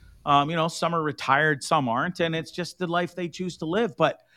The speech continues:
I got too much to live for still, bro. And I, coming down here and thought and think in the thought process that I could do this for three months and stay out of the bars and the social life. No, I'm a social butterfly, dude. And the only place to go and socialize here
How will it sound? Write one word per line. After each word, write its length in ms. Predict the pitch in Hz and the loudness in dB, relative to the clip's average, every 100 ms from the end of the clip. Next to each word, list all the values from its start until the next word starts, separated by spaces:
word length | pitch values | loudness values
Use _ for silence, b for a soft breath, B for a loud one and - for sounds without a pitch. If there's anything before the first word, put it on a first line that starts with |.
| b b - | b b -10
I 60 | |
got 160 | 233 254 | -8 -2
too 100 | 247 | 0
much 180 | 214 - | 0 -2
to 80 | 135 | 0
live 200 | 120 113 | 0 0
for 220 | 110 101 | -4 -6
still, 240 | - 117 | -4 -4
bro. 320 | 101 117 123 | 0 2 4
And 100 | 127 | 4
I, 140 | 123 120 B B B | 2 -2 B B B
coming 220 | - 185 175 | 0 2 4
down 300 | 170 165 160 | 4 4 0
here 280 | 160 156 147 | -2 -2 -2
and 120 | 139 | -4
thought 420 | - 147 143 143 - - | 2 6 6 4 -2 -6
and 160 | 131 | -6
think 180 | 135 156 - | -4 -6 -2
in 100 | 143 | -2
the 80 | 127 | 0
thought 260 | 147 135 | 2 2
process 320 | - 131 131 - | 2 -2 -4 -4
that 120 | 120 | -2
I 140 | 123 | -2
could 240 | 120 117 - | -2 -8 -4
do 160 | 120 | -2
this 180 | 117 117 | 0 -2
for 160 | - 110 | -6 -12
three 240 | - 120 | -4 -2
months 360 | 110 110 113 117 | 0 -2 -2 -6
and 140 | 98 | -8
stay 200 | - 110 | -4 0
out 100 | 120 | 2
of 60 | 117 | 2
the 80 | |
bars 340 | 113 117 117 117 | 4 6 4 2
and 100 | 113 | -4
the 60 | |
social 340 | 101 120 117 135 | -2 -2 0 2
life. 140 | 139 - B B - | 2 0 B B -4
No, 240 | 285 262 | 0 2
I'm 160 | 180 220 | 2 4
a 40 | |
social 320 | 220 254 226 | 4 2 -2
butterfly, 480 | 214 220 220 180 156 | 2 2 2 4 4
dude. 300 | 123 135 135 | 4 2 4
And 120 | 151 | 2
the 60 | 160 | 0
only 220 | 175 185 | 0 -2
place 240 | - 180 170 | -2 -2 0
to 80 | |
go 160 | 175 180 | 2 4
and 100 | 160 | 6
socialize 500 | 180 185 170 160 135 | 6 4 4 2 2
here 240 | 143 151 | 2 0